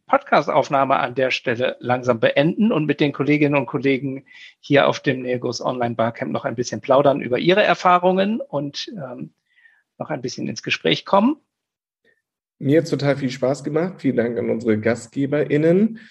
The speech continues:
Speaker 2: Und ich freue mich vor allen Dingen wieder über Feedback, wie es euch gefallen hat und was für ein Thema euch vielleicht jetzt interessiert.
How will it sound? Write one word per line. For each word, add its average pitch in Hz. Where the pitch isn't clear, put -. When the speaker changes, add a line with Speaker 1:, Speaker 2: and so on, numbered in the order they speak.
Speaker 2:
Und 120
ich 110
freue 135
mich 139
vor 87
allen 123
Dingen 120
wieder 123
über 101
Feedback, 165
wie 113
es 101
euch 107
gefallen 123
hat 131
und 117
was 135
für 165
ein 147
Thema 160
euch -
vielleicht 107
jetzt 107
interessiert. 110